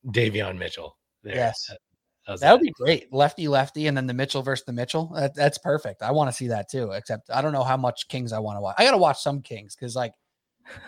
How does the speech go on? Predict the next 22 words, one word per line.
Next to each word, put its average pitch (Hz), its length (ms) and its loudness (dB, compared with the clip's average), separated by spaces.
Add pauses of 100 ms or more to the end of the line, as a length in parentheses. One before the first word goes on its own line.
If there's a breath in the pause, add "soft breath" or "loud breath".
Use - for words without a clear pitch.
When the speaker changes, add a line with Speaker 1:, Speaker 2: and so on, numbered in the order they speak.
(120)
Speaker 2:
there - 80 -8
was, 143 160 -2
like, 131 180 0
an 131 180 -6
inkling 156 420 -2
of 160 120 0
interesting 165 640 -2
with 151 220 -2
Fox 156 320 0
and 160 100 -4
Sabonis, 151 460 0
but, 104 120 -6
uh, 107 640 -10
I 135 100 -2
ain't 143 120 0
that 113 160 -8
excited 127 400 -16
about 139 220 -20
it. - 160 -20
Speaker 1:
Not 117 320 0
me. 92 80 -2
Speaker 2:
Uh, 147 100 4